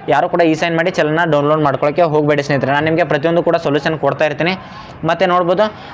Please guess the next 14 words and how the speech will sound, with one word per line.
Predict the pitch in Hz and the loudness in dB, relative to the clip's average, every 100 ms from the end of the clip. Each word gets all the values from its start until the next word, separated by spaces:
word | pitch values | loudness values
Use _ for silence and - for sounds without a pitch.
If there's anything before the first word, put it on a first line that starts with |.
| - | -4
ಅಪ್ಲಿಕೇಶನ್ | 139 202 196 208 165 | 0 2 2 0 0
ಹೊಸದಾಗಿ | 156 190 180 | 0 0 2
ಯಾರೆಲ್ಲ | 160 175 165 | 0 2 0
ಅಪ್ಲಿಕೇಶನ್ | - 160 175 | 0 -2 0
ಹಾಕ್ತಾರೆ, | 165 151 165 170 | -2 0 -2 0
ನಿಮಗೆ | 165 185 170 | 2 2 2
ಅಪ್ಲಿಕೇಶನ್ | 165 165 175 160 | 0 0 0 2
ಕೂಡ | 175 170 | 0 2
ಕ್ಲೋಸ್ | 156 160 | 2 2
ಆಗಿದೆ | 156 156 151 | 2 2 0
ಅಂತ | 180 202 - - 147 | -2 -4 -12 -8 0
ಇವತ್ತೇ | 151 170 185 180 | 2 2 2 2
ಒಂದು | 180 160 | 2 2
ನೋಟಿಫಿಕೇಷನಲ್ಲಿ | 151 156 175 | 0 0 0